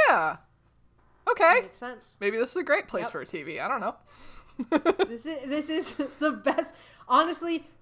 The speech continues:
Speaker 2: two out of three T V positions are working out
Speaker 1: <laughs>
Speaker 2: super well. It's just the one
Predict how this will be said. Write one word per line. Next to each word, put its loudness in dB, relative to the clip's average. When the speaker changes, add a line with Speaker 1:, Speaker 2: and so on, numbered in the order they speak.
Speaker 2:
two 0
out 0
of -8
three -4
T -4
V -4
positions -8
are 0
working 0
out -6
Speaker 1:
<laughs> -
Speaker 2:
super -6
well. -4
It's -8
just -10
the 2
one -6